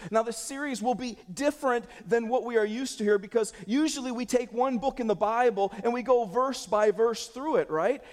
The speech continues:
And we call that expository preaching, which we believe wholeheartedly, and we believe that we need God's Word to guide us. You don't need to hear from my topical opinions every week, but we need to be led by God's Word, amen?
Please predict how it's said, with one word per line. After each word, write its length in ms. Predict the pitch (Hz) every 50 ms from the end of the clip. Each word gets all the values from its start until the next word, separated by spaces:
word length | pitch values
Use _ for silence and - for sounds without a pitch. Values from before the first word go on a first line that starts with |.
| - -
And 160 | 220 226 214 - - -
we 100 | 247 269
call 240 | - - 269 269 277
that 100 | 269 233
expository 1040 | 220 - - - - 247 240 269 294 262 285 269 - - 226 220 220 220 220 226 214 - - - - -
preaching, 680 | - 233 269 277 320 330 330 - - 311 247 185 147 - - 160
which 240 | 180 247 294 - -
we 100 | 311 294
believe 520 | 214 269 277 269 269 285 302 311 285 247 - - - -
wholeheartedly, 640 | 320 302 240 - 269 277 311 330 320 294 277 233 214
and 100 | 208 202
we 120 | 262 294
believe 400 | 254 294 285 269 294 302 294 214 - 220 -
that 120 | 240 240
we 160 | 247 269 302 302
need 240 | 294 302 294 247
God's 300 | 208 285 285 294 269 196
Word 340 | 226 240 302 311 320 311 247 -
to 120 | 285 269
guide 380 | 208 262 262 277 320 330 330 285
us. 220 | 240 190 - - - 254 180
You 80 | 247
don't 160 | 330 359 339 294
need 220 | 285 320 339 302
to 60 | 285 233
hear 180 | 262 294 294
from 180 | - 262 247 233
my 200 | 240 277 - 240
topical 720 | 254 - - 247 240 240 - - 226 - 247 247 240 226 - - - -
opinions 640 | 214 214 - - 285 311 349 330 294 262 247 240 202
every 300 | 247 254 208 226 269 254
week, 380 | 226 226 294 339 311 - - -
but 140 | 247 220
we 160 | 226 269 285 302
need 120 | 320 285
to 80 | 233 196
be 140 | 240 233
led 320 | 220 208 220 233 247 240 196
by 160 | 226 220 226
God's 480 | 214 233 220 214 220 220 208 - - - - - -
Word, 480 | - 220 233 247 277 294 294 277 240 214
amen? 600 | 190 185 180 175 180 185 208 240 254 277 285